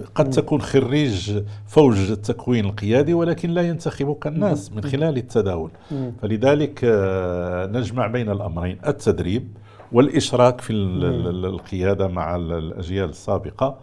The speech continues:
Speaker 2: مم.
Speaker 1: وبعدين اللي ظهر يمكن يختاروا الناس.
Speaker 2: مم، جميل جدًا. طيب، ماذا عن الذين تحفي-، تعفيهم الحركة من ال-، من المراكز القيادية نتيجة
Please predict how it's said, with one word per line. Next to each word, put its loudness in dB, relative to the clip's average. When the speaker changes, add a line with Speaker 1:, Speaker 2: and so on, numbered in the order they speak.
Speaker 2:
مم. -6
Speaker 1:
وبعدين -2
اللي -2
ظهر -4
يمكن -6
يختاروا -6
الناس. -12
Speaker 2:
مم، -8
جميل -2
جدًا. -6
طيب، 2
ماذا 6
عن 2
الذين 0
تحفي-، -6
تعفيهم 0
الحركة -2
من -8
ال-، -8
من -10
المراكز -4
القيادية -4
نتيجة 0